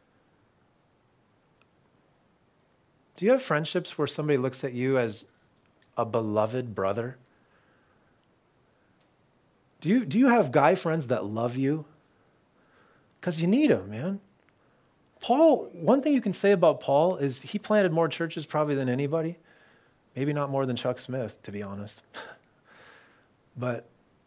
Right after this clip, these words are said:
it's another conversation. We were thinking about Chuck's reception to heaven and how Paul and <laughs> Peter and everybody were probably like, "Chuck, whoa,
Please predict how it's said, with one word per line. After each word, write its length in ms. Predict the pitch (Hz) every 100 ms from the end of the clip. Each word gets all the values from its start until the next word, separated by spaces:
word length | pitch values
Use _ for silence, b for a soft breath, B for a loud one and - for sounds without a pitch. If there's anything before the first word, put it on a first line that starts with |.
| _ _ _ _ _ _ _ _ _ _ _ _ - - - _ _ _ _ _ _
it's 140 | -
another 220 | 104 92 92
conversation. 640 | - 85 - 101 - 113 - _ _
We 80 | 131
were 60 | 131
thinking 240 | 151 143
about 240 | 127 123
Chuck's 280 | - 127 -
reception 460 | 113 - 123 - 107
to 80 | 101
heaven 380 | 120 120 101
and 180 | 104 107
how 140 | 110 104
Paul 460 | - 117 120 117
and 420 | 98 95 117 123 -
<laughs> 80 | 127
Peter 300 | - 143 135
and 80 | 127
everybody 280 | 123 117 120
were 120 | 117
probably 260 | 135 123
like, 260 | 120 104 - B B -
"Chuck, 560 | - - 262 302 185 165
whoa, 720 | 175 254 330 - 190 143